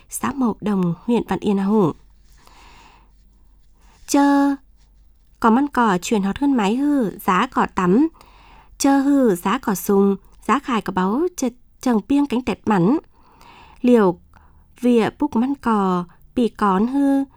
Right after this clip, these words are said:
chơ khải đầy giá sùng, chơ khải đầy giá tắm. Mi lại bón hư, khải cò báo, xá, trần piêng, xung khỏi có mỏng cong hơn máy, hư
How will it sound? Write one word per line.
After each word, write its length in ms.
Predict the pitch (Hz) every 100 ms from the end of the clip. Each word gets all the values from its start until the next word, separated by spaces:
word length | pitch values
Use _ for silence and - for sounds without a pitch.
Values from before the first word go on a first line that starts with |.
| _ _ -
chơ 320 | 285 277 277 -
khải 240 | 240 208
đầy 160 | 208 208
giá 220 | 185 220
sùng, 320 | - 226 196 175
chơ 160 | 285
khải 260 | 285 233 190
đầy 200 | - 190
giá 200 | 190 196
tắm. 400 | - 196 185 320 - - - - - - _
Mi 160 | 269 262
lại 200 | 240 190
bón 280 | - 180 208
hư, 380 | 262 285 262 175
khải 280 | - 202
cò 200 | 180 196
báo, 420 | 175 190 170 208 320 - -
xá, 440 | - 233 190 214 277 _ -
trần 220 | 262 220 196
piêng, 280 | 277 285 262 - - -
xung 240 | - 269
khỏi 240 | 254 226 175
có 120 | 185
mỏng 160 | 190 160
cong 160 | 240 269
hơn 220 | 277 254
máy, 300 | 196 185 294 - - - -
hư 240 | 269